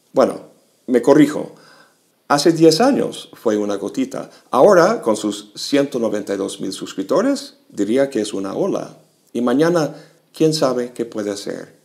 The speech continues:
qué podemos crear. Bueno, cerremos con un detalle no tan pesado e importante como el futuro de la educación. Vieron que hice una nueva intro.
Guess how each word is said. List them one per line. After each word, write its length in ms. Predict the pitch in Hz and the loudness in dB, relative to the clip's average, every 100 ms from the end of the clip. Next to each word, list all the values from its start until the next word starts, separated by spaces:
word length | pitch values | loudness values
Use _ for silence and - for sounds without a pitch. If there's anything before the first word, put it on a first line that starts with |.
| _ _ | _ _
qué 220 | 117 117 | 2 2
podemos 800 | 117 113 104 104 98 95 - - | 0 -4 -2 -2 -4 -8 -14 -20
crear. 520 | - 95 92 82 - _ _ _ _ _ _ _ _ _ _ _ _ _ _ | -8 -6 -4 -8 -14 _ _ _ _ _ _ _ _ _ _ _ _ _ _
Bueno, 400 | - 98 - - - _ _ - | -10 -6 -6 -10 -18 _ _ -6
cerremos 800 | - 139 165 165 143 - - - _ _ | 2 4 6 6 4 2 -8 -16 _ _
con 180 | - 156 | -2 2
un 140 | 180 | 2
detalle 400 | 170 160 131 127 | 2 2 2 2
no 180 | 120 117 | 0 -2
tan 160 | 117 104 | -4 -4
pesado 540 | 98 - 104 101 98 | -4 0 2 2 0
e 40 | 92 | -2
importante 580 | 90 92 92 92 92 | -6 -4 -4 -2 -4
como 180 | 95 90 | -4 -6
el 80 | 92 | -6
futuro 600 | - 92 95 90 90 87 - | -8 -12 -6 -6 -6 -8 -12
de 120 | 92 | -12
la 120 | 87 | -10
educación. 680 | 87 - 87 95 98 - - _ _ _ _ _ _ - | -12 -12 -12 -8 -8 -10 -16 _ _ _ _ _ _ 0
Vieron 360 | 147 175 170 | 6 8 8
que 140 | 160 127 | 4 2
hice 260 | 123 120 | 2 2
una 200 | 113 110 | 2 0
nueva 340 | 104 104 101 - | -2 -4 -4 0
intro. 540 | 139 110 90 - - | -2 -2 -4 -6 -12